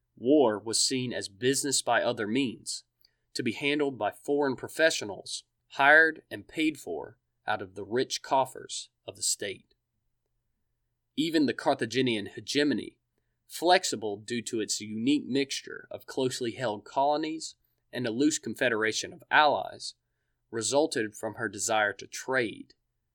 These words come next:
not to conquer. Besides reverence for Baal, Hamon, and Tanit, the overriding goal of a Carthaginian's life was through his wits,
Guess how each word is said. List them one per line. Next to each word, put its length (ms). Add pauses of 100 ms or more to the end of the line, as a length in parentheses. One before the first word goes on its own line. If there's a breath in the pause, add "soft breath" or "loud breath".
(180)
not 280
to 80
conquer. 520 (2250)
Besides 460
reverence 420
for 200
Baal, 420
Hamon, 480
and 140
Tanit, 500 (640)
the 140
overriding 680
goal 540
of 120
a 40
Carthaginian's 840
life 340
was 400 (500)
through 180
his 220
wits, 560